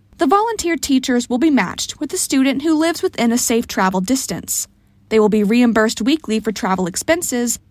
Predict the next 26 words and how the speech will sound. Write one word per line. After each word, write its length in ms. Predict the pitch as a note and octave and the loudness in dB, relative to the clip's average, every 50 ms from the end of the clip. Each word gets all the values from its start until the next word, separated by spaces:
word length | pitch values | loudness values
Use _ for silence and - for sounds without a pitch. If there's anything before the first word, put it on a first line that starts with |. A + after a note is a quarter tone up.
| _ _ - | _ _ 0
and 160 | D4 D4+ D#4 | 2 4 4
work 160 | D#4 - F#4+ - | 4 2 2 2
with 120 | A4 - | 2 2
their 120 | G#4+ G#4 | 2 0
students 520 | G4+ - - B3+ A#3 G3+ A3 A3 A3+ - - | 0 0 0 0 0 2 2 0 0 -2 -2
in 120 | B3 A#3+ | 0 2
their 180 | A3 G#3+ G3+ - | 2 2 2 2
own 200 | G#3+ B3 D4+ E4 | 2 2 2 2
homes 360 | C4+ C4 G3+ G3 F#3+ G3+ - | 2 2 2 2 2 0 -2
twice 360 | - - F#3+ E3+ F3 F#3 - | -2 -2 -2 -2 -2 -2 -4
a 40 | G3 | -4
week. 340 | A3 A#3+ G3+ - - - - - _ _ _ _ _ _ _ _ _ _ - | -4 -4 -4 -6 -10 -18 -20 -20 _ _ _ _ _ _ _ _ _ _ -6
Of 120 | - E4 - | -6 -4 -2
course, 420 | - F#4 F4+ F4+ - - - - - - - - | 0 2 2 2 2 -2 -4 -6 -10 -14 -18 -12
students 420 | - - - - G4 G4 G4+ F#4 - | -10 0 2 4 4 4 4 0 0
and 140 | E4 C#4 B3 | 2 2 2
volunteers 600 | A3+ A3 G#3+ A3 A3+ - B3+ B3 A#3+ A#3 A3+ - | 2 2 0 0 -2 -2 0 0 0 0 0 -2
are 120 | - B3+ | -2 -4
thoroughly 480 | - - - E4+ F4+ F4+ E4 C4 B3+ G3+ | -2 -2 0 0 2 2 2 2 2 4
vetted 320 | G#3 G3+ G3 G3+ G3 F#3+ | 2 2 2 0 0 -2
to 100 | - A#3+ | -2 -2
ensure 340 | A3 A3 - - B3+ A3+ G#3 | -2 -2 -2 -2 -2 -2 0
everyone's 440 | - F#3+ F3+ F#3+ F#3 F#3 F3+ F#3 - | -2 -2 -2 -2 -2 -2 -2 -2 -2
safety. 520 | - A3 G#3+ G#3 - - - - - - _ _ _ _ _ _ _ _ _ _ _ | -2 -2 -4 -4 -6 -10 -10 -10 -10 -12 _ _ _ _ _ _ _ _ _ _ _
But 100 | - E4 | 0 2
why 200 | C4 D#4+ F4+ G4+ | 4 4 4 4